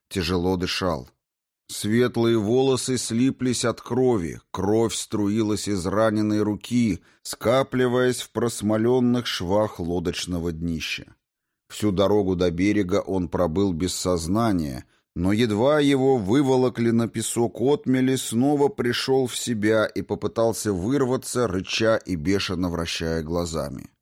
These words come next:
Соцкий староста успокоил его парой ударов веслом и, отжимая намокшую бороду, произнес с легким укором: «Это сколько же жизней у тебя, душегубец, эх!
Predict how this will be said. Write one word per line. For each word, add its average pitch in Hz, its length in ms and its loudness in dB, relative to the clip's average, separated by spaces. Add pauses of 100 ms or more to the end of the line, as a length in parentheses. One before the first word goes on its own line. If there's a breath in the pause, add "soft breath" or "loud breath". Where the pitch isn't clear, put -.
(600)
Соцкий 107 640 -2
староста 110 640 0
успокоил 104 720 0
его 98 340 2
парой 104 380 2
ударов 95 600 0
веслом 123 760 -2 (320 soft breath)
и, 90 60 0
отжимая 131 640 2
намокшую 113 680 2
бороду, 113 600 2
произнес 92 800 -2
с - 120 -10
легким 82 560 -4
укором: 76 600 -6 (500)
«Это - 300 -8
сколько 139 560 -4
же 113 160 0
жизней 104 520 -2
у 82 120 -4
тебя, 80 420 -4
душегубец, 82 960 -4
эх! 127 720 -6